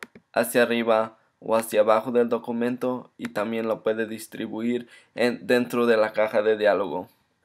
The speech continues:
Si están trabajando con figuras, InDesign ofrece las mismas opciones que Illustrator. Yo ya tengo mis opciones aquí en mi panel lateral, pero si ustedes no,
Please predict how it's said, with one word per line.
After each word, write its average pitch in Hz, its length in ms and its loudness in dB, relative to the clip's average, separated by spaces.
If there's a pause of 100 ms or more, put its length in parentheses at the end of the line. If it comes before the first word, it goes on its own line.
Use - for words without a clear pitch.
Si - 160 -2
están 147 280 6
trabajando 135 460 6
con 131 220 2
figuras, 120 460 2
InDesign 135 420 0
ofrece 131 360 -2
las 131 160 2
mismas 135 280 -4
opciones 127 680 -4
que 117 320 2
Illustrator. 143 760 0 (320)
Yo 127 120 4
ya 127 160 4
tengo 127 240 2
mis 123 220 -2
opciones 120 440 -4
aquí 120 380 -4
en 120 100 0
mi 120 120 -4
panel 117 360 -2
lateral, 113 600 0 (240)
pero 127 180 0
si 131 140 -8
ustedes 135 440 2
no, 127 320 -2